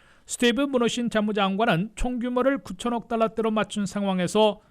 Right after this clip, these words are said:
미국민 일 인당 육백 달러씩의 직접 지원금을 성탄절 이전에 조속히 입금시켜줄 수 있는 반면에 연방 실업수당 지급에는 수주일이 걸려 새로운 제안을 하게 된 것이라고 설명했습니다.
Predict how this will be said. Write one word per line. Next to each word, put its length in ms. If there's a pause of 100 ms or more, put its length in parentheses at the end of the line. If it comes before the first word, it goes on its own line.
미국민 460
일 140
인당 400
육백 380
달러씩의 500
직접 400
지원금을 680 (280)
성탄절 680
이전에 480 (360)
조속히 500
입금시켜줄 720
수 140
있는 260
반면에 500 (380)
연방 380
실업수당 560
지급에는 480
수주일이 560
걸려 460 (180)
새로운 440
제안을 380
하게 220
된 200
것이라고 460
설명했습니다. 1040